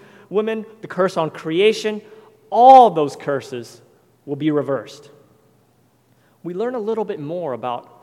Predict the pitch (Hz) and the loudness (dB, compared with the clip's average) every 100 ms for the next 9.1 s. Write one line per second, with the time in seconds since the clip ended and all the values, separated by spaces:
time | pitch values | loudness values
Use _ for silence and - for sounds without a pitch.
0 | - - 196 196 - - 160 147 117 - | -20 -16 -12 -12 -12 -12 -10 -10 -14 -14
1 | 120 110 113 117 127 110 - _ _ _ | -14 -12 -14 -14 -18 -20 -20 _ _ _
2 | _ _ _ _ - 127 135 - 127 127 | _ _ _ _ -16 -14 -14 -10 -10 -10
3 | 123 - - 117 - 117 _ _ _ _ | -18 -16 -14 -16 -16 -20 _ _ _ _
4 | _ _ - - 214 214 170 190 165 156 | _ _ -20 -16 -10 -6 -6 -6 -12 -14
5 | 160 190 - 123 117 113 - 139 156 143 | -16 -16 -16 -16 -16 -18 -16 -14 -12 -10
6 | 143 135 147 151 117 117 139 120 _ _ | -10 -10 -12 -12 -16 -20 -20 -20 _ _
7 | _ _ 143 135 131 113 156 139 117 117 | _ _ -14 -12 -14 -14 -12 -12 -14 -12
8 | 120 120 117 117 - 131 120 113 - - | -12 -12 -16 -18 -20 -18 -18 -20 -20 -20